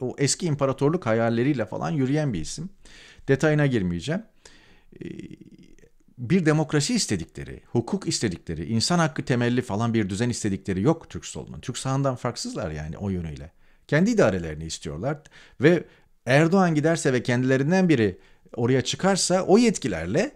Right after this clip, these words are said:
e, kendi düzenlerini kurmak istiyorlar.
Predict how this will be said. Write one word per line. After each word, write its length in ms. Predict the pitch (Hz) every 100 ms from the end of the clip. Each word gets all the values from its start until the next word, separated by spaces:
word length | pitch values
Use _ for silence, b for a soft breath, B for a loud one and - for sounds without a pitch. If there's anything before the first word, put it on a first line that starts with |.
| b b b -
e, 160 | 110
kendi 280 | 98 123 180
düzenlerini 520 | 185 127 95 90 131
kurmak 460 | 170 151 185 185 - _
istiyorlar. 640 | 107 - 90 69 64 -